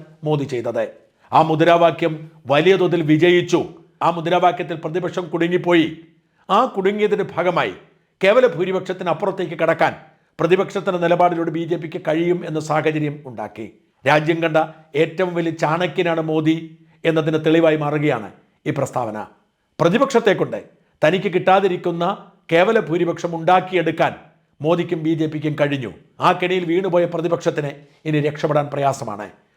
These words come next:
മോദിയുടെ കെണി തിരിച്ചറിഞ്ഞിട്ടാണ് അവർ മോദി കേവല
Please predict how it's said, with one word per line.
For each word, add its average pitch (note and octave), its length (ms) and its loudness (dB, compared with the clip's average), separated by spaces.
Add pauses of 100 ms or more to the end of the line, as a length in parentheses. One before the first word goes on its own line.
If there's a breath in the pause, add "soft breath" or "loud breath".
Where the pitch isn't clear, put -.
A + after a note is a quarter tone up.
(200)
മോദിയുടെ E3 380 4
കെണി D#3+ 200 2 (260)
തിരിച്ചറിഞ്ഞിട്ടാണ് D#3+ 760 0 (380 soft breath)
അവർ D#3 200 4
മോദി D#3+ 220 0
കേവല D#3+ 220 2